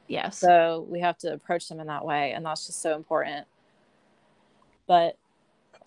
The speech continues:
Speaker 2: that brings me into asking something else that I think is really important. Um, you know,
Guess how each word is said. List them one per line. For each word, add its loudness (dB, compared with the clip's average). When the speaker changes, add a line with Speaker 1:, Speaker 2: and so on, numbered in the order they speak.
Speaker 2:
that 4
brings 0
me 0
into 2
asking 0
something -8
else -4
that -6
I -4
think -8
is -6
really 0
important. -4
Um, -2
you 0
know, 2